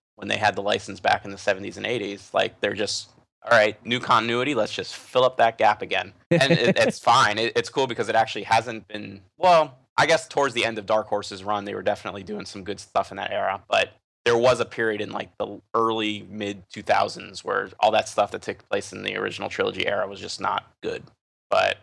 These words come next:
Speaker 1: it really does feel very, uh, kinda retro cool in that regard, that Marvel is, like, doing quality work to kinda, you know,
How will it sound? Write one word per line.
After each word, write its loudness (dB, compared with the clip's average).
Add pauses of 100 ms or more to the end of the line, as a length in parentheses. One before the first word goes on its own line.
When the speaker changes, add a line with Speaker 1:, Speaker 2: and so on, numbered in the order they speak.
(140)
Speaker 1:
it 2
really 4
does 2
feel 0
very, 0
uh, -2 (240)
kinda 0
retro 0
cool -4
in -8
that -2
regard, -2 (200)
that 0
Marvel -4
is, -10
like, -2 (160)
doing -2
quality 4
work -4 (200)
to -20
kinda, -2 (320)
you -10
know, -6